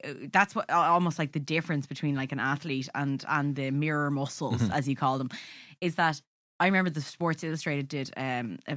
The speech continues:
Speaker 1: they do a body issue every year. And one
Speaker 2: Okay.
Speaker 1: year they did a body issue, which was very inclusive, but they just showed the different <laughs> body types of all athletes. And of course, all athletes, most, ninety-nine percent of them,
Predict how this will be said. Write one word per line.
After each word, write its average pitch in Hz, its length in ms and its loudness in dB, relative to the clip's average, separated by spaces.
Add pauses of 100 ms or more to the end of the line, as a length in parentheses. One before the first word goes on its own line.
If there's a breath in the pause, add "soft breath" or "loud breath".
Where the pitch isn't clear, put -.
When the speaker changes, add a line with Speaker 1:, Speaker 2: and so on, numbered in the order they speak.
Speaker 1:
they 156 100 2
do 147 200 0
a 139 40 -2
body 139 400 0
issue 131 260 -4
every 127 220 -4
year. 123 240 -4
And 151 240 2
one 147 160 0
Speaker 2:
Okay. 156 80 2
Speaker 1:
year 143 160 2
they 139 160 -2
did 135 220 -4 (100)
a 170 60 -6
body 151 260 0
issue, 147 180 -4
which 139 160 -6
was 151 100 -8
very 196 260 2
inclusive, 170 500 0
but - 80 -10
they 262 80 2
just 392 160 -2
showed 220 220 2
the 156 60 -4
different 175 220 0
<laughs> 160 80 4
body 170 120 4
types 165 320 2
of 143 120 -6 (140)
all 143 220 4
athletes. 175 420 2 (460 loud breath)
And 196 80 -6
of - 40 -10
course, 247 220 0
all 240 240 6
athletes, 240 580 2 (640)
most, 202 720 6
ninety-nine 254 600 8
percent 262 300 4
of - 20 -20
them, 135 260 2